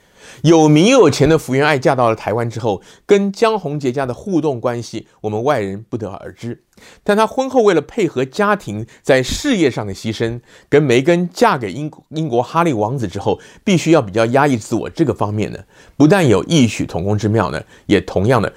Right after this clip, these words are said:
值得我们大众来反思。二十一世纪已经过了二十年了，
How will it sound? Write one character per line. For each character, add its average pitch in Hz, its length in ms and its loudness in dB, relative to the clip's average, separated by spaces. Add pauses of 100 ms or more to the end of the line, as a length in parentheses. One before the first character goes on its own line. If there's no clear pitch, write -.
(140)
值 104 160 -2
得 101 300 2
我 - 80 -10
们 80 240 -8
大 90 240 -2
众 85 280 -6 (120)
来 71 360 -10
反 - 200 -14
思。 - 260 -10 (1400)
二 220 200 4
十 170 160 0
一 185 80 4
世 175 160 2
纪 139 300 2
已 92 80 -6
经 113 120 0
过 113 160 2
了 98 60 0
二 156 240 2
十 - 200 -10
年 67 200 -14
了， 65 80 -20